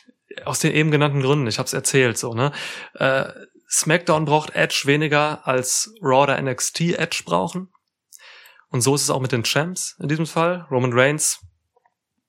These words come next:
müsste jemand anderen overbringen, das ist seine Funktion als Heel und das macht er glänzend. So, ähm, der, Edge,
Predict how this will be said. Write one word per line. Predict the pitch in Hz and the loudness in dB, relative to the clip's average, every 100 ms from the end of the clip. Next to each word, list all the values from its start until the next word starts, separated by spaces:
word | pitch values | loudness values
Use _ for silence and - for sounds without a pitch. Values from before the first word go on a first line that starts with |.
| _ | _
müsste | - 151 - 147 | 0 2 2 2
jemand | 139 139 | 2 4
anderen | 147 170 160 151 | 4 4 2 2
overbringen, | 156 156 147 160 | 0 0 0 -2
das | 139 | -2
ist | 135 | -2
seine | 147 139 139 135 - | 0 0 -2 -8 -16
Funktion | - 139 - 147 160 | -10 -6 0 0 0
als | 160 - | -2 -2
Heel | 160 160 | -2 -2
und | 139 | -4
das | 127 | -4
macht | 135 139 | -4 -2
er | 131 | -2
glänzend. | 123 135 156 - 160 - - - - - - _ | 2 2 0 -6 -8 -12 -18 -18 -20 -20 -20 _
So, | - 151 165 160 156 | -6 -2 -2 -4 -4
ähm, | 139 120 117 120 - _ _ _ _ _ _ _ _ _ _ - | -2 0 -4 -8 -12 _ _ _ _ _ _ _ _ _ _ -10
der, | 131 - - - 508 - - - - 480 | -8 -10 -18 -16 -14 -12 -14 -18 -20 -16
Edge, | - - - | -14 -8 -8